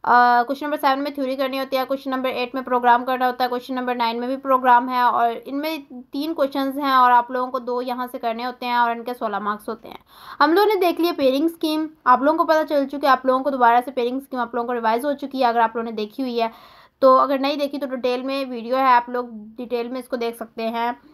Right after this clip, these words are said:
और हम चलते हैं अपने सीधा गेस्ट की तरफ और देखते हैं हम लोगों ने वहाँ पर इन पेयरिंग स्कीम के मुताबिक, इन चैप्टर्स के मुताबिक जो क्वेश्चंस अरेंज किए हैं,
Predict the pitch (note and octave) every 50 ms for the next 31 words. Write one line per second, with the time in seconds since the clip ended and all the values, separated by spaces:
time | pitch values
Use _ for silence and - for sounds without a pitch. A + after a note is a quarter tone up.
0 | - - - - - - B3+ B3 B3 B3 A#3+ A#3 A#3+ B3 C4+ C#4+ D4 D#4+ D#4 D4
1 | C4+ D4+ D4 D4 C#4+ C#4 - B3+ C4 C4 C4 C#4 A#3+ B3+ B3 A#3+ A#3+ A#3 - D4+
2 | C4+ C#4 C#4 C4+ C#4 - G#3+ A#3+ B3 A#3+ A#3+ A3+ A#3 A#3+ A#3 A#3 - C#4+ C#4 C#4
3 | C4+ B3+ B3+ B3+ C4+ B3+ A3+ A#3 A#3 B3+ B3 B3+ B3 A#3+ A#3 A#3+ A#3 B3 B3 A#3+
4 | A#3+ A#3+ - - A#3+ B3+ B3+ B3+ B3 C4 A#3+ A#3+ B3 C4 C#4 C#4 - - B3 B3
5 | B3+ B3+ C4 B3+ - C4 B3+ B3+ B3 A3+ G#3+ G#3+ B3 A#3 C4+ C4 B3 B3 A3+ A3
6 | - C4 C4+ C4+ C4+ - C4+ B3+ A#3+ A#3+ A3+ A3 G#3+ A#3 B3 A#3+ A#3 A#3+ B3 A#3
7 | A#3 A#3+ A#3+ A#3 - C#4 C4 C4+ C4 - A#3 A#3 A#3 A#3 B3 C4+ C#4 C#4 - -
8 | B3 A#3+ A3+ A3+ A#3